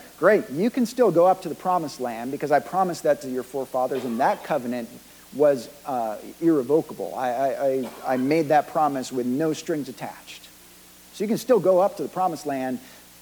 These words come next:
but I'm not going with you. I will not go with you." In fact, he basically implies it's probably better for you that I not go with you, lest my anger <laughs> burn against you and destroy you.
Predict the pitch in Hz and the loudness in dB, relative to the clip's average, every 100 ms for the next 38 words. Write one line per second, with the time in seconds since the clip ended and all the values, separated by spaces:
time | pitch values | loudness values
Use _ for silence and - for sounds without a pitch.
0 | - - - 139 147 147 139 139 123 117 | -20 -10 -2 0 2 0 -4 -6 -6 -8
1 | 107 78 - - - - - - - - | -10 -14 -20 -20 -20 -20 -20 -20 -20 -20
2 | - - - - - - 156 120 113 143 | -20 -20 -20 -20 -14 -4 -2 -2 -2 -2
3 | 143 127 131 135 101 101 104 117 139 120 | -2 -2 -2 -2 -4 -6 -8 -4 -2 -4
4 | - - - - - 160 123 175 156 147 | -8 -20 -20 -20 -14 -6 2 2 2 -2
5 | 135 127 - 131 123 117 - - 180 135 | -4 -4 -2 0 0 -4 -8 -4 -2 -2
6 | - 147 139 127 143 120 120 110 110 104 | 0 2 2 -2 -4 -6 -4 -6 -8 -10
7 | 104 110 101 - 90 78 73 - - - | -8 -8 -8 -10 -14 -14 -16 -20 -20 -20
8 | - - - - - - 131 120 - 123 | -20 -20 -20 -20 -20 -4 -2 -2 -2 -8
9 | 110 127 120 80 - 143 120 123 110 - | -6 -6 -6 -8 -6 -6 -6 -8 -8 -8
10 | 107 107 95 - - 117 87 71 | -8 -10 -14 -14 -10 -8 -8 -12